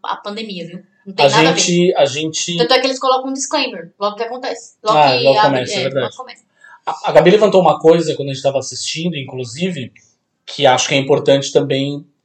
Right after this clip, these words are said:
Speaker 2: deixar claro: que a série é muito legal e tal, não sei o quê, mas tem uma mensagem final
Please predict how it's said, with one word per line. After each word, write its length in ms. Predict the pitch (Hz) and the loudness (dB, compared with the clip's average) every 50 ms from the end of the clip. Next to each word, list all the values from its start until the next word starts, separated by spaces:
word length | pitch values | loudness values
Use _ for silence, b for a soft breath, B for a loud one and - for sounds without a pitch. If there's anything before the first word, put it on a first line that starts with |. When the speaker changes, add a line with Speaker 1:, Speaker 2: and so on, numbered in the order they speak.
| _ - | _ -8
Speaker 2:
deixar 320 | 147 147 139 - 160 156 | -4 -2 0 2 2 2
claro: 300 | - - 143 131 120 110 | 4 4 4 4 2 0
que 60 | 110 117 | -6 -6
a 40 | |
série 180 | - - 131 131 | -4 -4 -4 -4
é 20 | |
muito 180 | 131 135 131 175 | -4 -4 -2 0
legal 340 | 202 190 165 151 160 160 151 | 0 4 4 6 6 6 4
e 40 | 151 | 2
tal, 100 | 160 165 | 0 -4
não 60 | 131 | -4
sei 80 | - 135 | -6 -6
o 40 | 135 | -6
quê, 80 | 139 | -4
mas 140 | 135 135 131 | -4 -4 -2
tem 100 | - 143 | -2 0
uma 140 | 143 160 175 175 | 2 2 2 2
mensagem 840 | 185 190 190 175 - - - - 151 156 160 156 156 147 143 139 | 2 2 0 0 -2 -2 0 2 4 6 6 4 4 0 -6 -10
final 680 | 135 - - 143 131 127 135 139 143 147 135 120 117 | -10 -10 -10 -10 -8 -6 -2 2 4 4 4 2 0